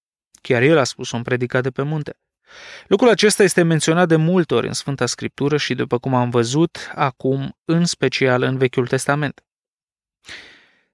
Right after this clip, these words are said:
De asemenea, lucrul acesta se va face pentru a încredința pe toți cei nelegiuiți.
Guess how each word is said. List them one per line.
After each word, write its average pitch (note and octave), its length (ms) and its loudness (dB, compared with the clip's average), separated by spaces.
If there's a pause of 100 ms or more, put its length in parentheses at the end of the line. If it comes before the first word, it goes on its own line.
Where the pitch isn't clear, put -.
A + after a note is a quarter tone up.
De C#3+ 120 0
asemenea, C3 560 0 (1040)
lucrul F3 380 2
acesta C3+ 380 0
se C3 140 -6
va B2 140 -2
face B2+ 560 -4 (260)
pentru C#3 340 0
a C3 60 4
încredința C3+ 880 0
pe C3 240 -4 (120)
toți A3+ 280 0
cei D#3+ 260 -4
nelegiuiți. C#3 880 0